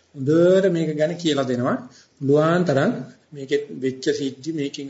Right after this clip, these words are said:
වැටෙන්න පුළුවන් අනතුරු, දැන් තමයි මේ වතුරට බහින්න හදන්නේ කියනවා වගේ ලොකු අධ්‍යාපනයක් ලැබලා දීලයි, අ, වසංගලා නෙවෙයි මේ වැඩේ කරන්නේ.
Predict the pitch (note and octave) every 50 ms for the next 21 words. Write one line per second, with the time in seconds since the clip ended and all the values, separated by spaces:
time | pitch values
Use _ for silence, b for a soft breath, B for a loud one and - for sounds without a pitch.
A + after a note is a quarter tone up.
0 | C3+ C3+ C#3+ C3+ B2 - C#3+ C#3 C3+ C3 C#3+ C#3 C3+ C#3 C#3 B2 B2 C3 D3 D3
1 | - D#3 D3+ F3+ A#3 B B B B B B B B _ C#3 C3 B2+ B2 C3 C3
2 | C3+ C3+ C3+ C3+ C3 B2 A#2+ B2 B2 - C3+ B2 B2+ A#2+ A#2+ A#2+ C3+ C#3+ C#3+ C#3+
3 | D3 C#3+ C#3 - C3+ B2+ C#3 C#3+ D3+ D#3 E3 D#3+ E3 E3 D#3+ D#3+ E3+ E3 F3 F3+
4 | A3 - - - B B B B B B B B B - D#3 C#3+ - - G3 G3
5 | G3+ G3+ G3 - F3+ D#3+ D3+ E3 F3 E3 D#3+ E3 - F3+ F3+ F#3 F#3 F#3 - D#3+
6 | D3+ E3+ E3 D3 C3 C#3+ D#3 E3+ F3+ F3+ F#3+ G#3+ B3+ D#4 - - B B B B
7 | B _ _ - D3+ D3 C#3+ C3 C3+ C#3 - - A3 A#3+ A3 F#3+ D#3 C#3+ C3+ C#3
8 | C#3 C3+ B2+ A2 - - - - _ _ _ D3+ C#3 C#3+ C#3+ C3+ D#3+ D#3 - A#2+
9 | F#2 F#2+ F#2